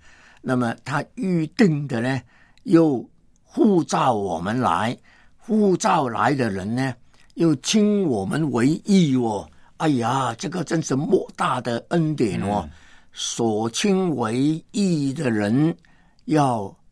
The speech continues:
Speaker 1: 叫他们得荣耀。哎，等下呢，我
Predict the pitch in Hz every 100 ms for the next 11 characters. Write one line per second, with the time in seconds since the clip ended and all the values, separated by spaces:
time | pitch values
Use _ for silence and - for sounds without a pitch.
0 | _ - 185 147 113 139 143 113 95 113
1 | 127 - 135 - _ _ _ _ _ _
2 | _ - 87 98 110 110 - - _ _
3 | _ _ _ 123 90 - - - - _
4 | _ 87 78 71 123 98 113 104 101 _
5 | _ _ _ _ _ 104